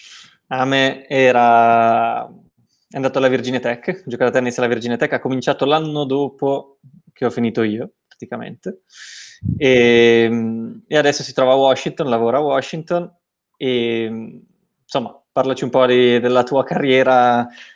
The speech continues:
sia universitaria, cioè com'è andata in generale alla V T, eh, alla Virginia Tech, e, insomma,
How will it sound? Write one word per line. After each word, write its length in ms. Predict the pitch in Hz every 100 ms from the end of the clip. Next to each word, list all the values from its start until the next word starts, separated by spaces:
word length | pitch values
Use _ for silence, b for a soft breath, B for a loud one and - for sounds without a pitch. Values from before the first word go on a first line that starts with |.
| B
sia 280 | - - 175
universitaria, 720 | 170 147 123 139 123 139 131
cioè 160 | 120 120
com'è 140 | 120
andata 260 | 117 120 123
in 60 |
generale 320 | 117 117 117 117
alla 120 | 117
V 140 | 110
T, 280 | - 127 - _ _ _
eh, 320 | 127 113 110
alla 160 | 110 110
Virginia 320 | 110 110 113
Tech, 460 | 110 123 - - _ b b b _ _
e, 600 | - 113 104 104 101 113
insomma, 320 | - 117 110